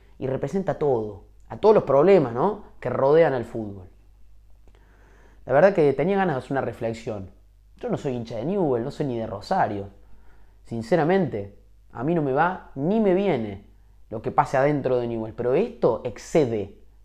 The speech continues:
a la camiseta, excede, no habla del hincha, esto habla del fútbol, habla del jugador y de muchas cosas más que están en el por detrás. Así que paremos la pelota, paremos la pelota, bajemos un cambio, viejo, bajemos un cambio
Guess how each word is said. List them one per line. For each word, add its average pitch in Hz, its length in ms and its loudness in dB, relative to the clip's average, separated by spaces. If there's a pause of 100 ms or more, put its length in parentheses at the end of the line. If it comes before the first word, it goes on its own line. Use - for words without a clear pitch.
a 113 80 -12
la 110 120 -6
camiseta, 107 580 -8
excede, 117 720 0 (420)
no 156 200 2
habla 143 340 2
del 120 180 -2
hincha, 113 340 -6
esto 143 200 2
habla 160 180 4
del 123 160 2
fútbol, 131 420 2
habla 139 200 4
del 120 100 2
jugador 113 720 0 (840)
y 123 140 -2
de 143 100 4
muchas 214 580 4
cosas 170 300 -2
más 170 140 -4
que - 80 -8
están 143 200 0
en 131 100 -2
el 117 120 -4
por 117 180 -2
detrás. 113 520 -8
Así - 200 -20
que 120 120 -10
paremos 135 420 -6
la - 60 -10
pelota, - 560 -18 (640)
paremos 120 320 -10
la 113 60 -12
pelota, 117 360 -6
bajemos 113 440 -8
un 107 100 -10
cambio, 113 400 -6
viejo, 107 300 -14 (680)
bajemos 156 400 -4
un 127 120 -4
cambio 156 480 -2